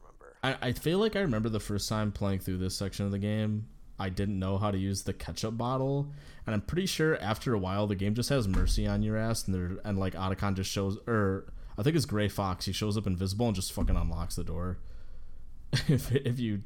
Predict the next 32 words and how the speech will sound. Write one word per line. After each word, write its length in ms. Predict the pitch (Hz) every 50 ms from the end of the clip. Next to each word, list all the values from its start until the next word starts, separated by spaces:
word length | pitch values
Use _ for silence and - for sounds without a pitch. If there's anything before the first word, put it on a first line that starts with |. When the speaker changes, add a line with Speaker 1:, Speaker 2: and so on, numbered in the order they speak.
| - - - - - - - - - - - - -
Speaker 2:
I, 100 | 123 135
I, 200 | - - 143 156
actually, 340 | - - 151 160 147 165 160
how 80 | 151
many 160 | 180 208 226 -
times 300 | - - 139 151 143 151
do 40 |
you 40 | 147
have 60 | -
to 60 | - 98
do 140 | 107 104
it? 100 | 95 80
Like, 160 | 87 107 98 -
you 60 | 123
have 80 | 120
to 60 | - 127
do 100 | 131 123
four 460 | 120 - - - 95 95 101 110 113
torture 400 | 110 - - 92 90 - 117 110
sequences 580 | - - 117 113 - 127 127 123 - 127 120
or 80 | 127 123
something 380 | 123 - 127 123 127 131 127 113
before 340 | 104 - - 104 98 95
figuring 340 | 92 - - 98 95 101 98
out 120 | 98 98 95
how 80 | 98
to 80 | 98 92
get 120 | 92 85
out, 340 | 87 87 90 98 104 95 - - - - - - - - - - - - - - - - -
and 140 | 107 101
then, 140 | 101 98 98
like, 400 | 92 92 90 90 90 - - -